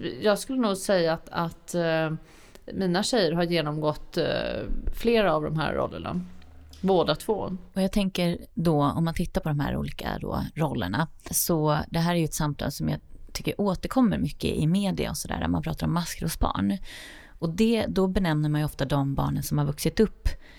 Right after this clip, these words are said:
Speaker 2: kanske med liksom barndomstrauman, dysfunktionella familjer som sen har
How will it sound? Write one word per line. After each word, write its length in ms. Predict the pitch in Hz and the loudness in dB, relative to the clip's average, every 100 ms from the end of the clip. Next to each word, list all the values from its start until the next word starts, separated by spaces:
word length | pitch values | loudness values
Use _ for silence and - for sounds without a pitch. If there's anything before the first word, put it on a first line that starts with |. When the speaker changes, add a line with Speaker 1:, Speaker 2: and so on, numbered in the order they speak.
| - | -8
Speaker 2:
kanske 300 | - 147 - | 0 0 2
med 340 | 147 147 - - | 0 0 0 -2
liksom 400 | 156 - 143 143 | -2 -2 0 2
barndomstrauman, 880 | 147 147 147 - 143 - - - - | 2 2 -2 -2 -2 0 -2 -2 -2
dysfunktionella 640 | 160 - 151 - 143 - - | -2 -2 -4 -2 -2 -2 -2
familjer 440 | - - - 160 | -2 -2 -2 -4
som 160 | 151 151 | -2 0
sen 240 | 151 147 | 0 0
har 220 | 147 147 | -2 -4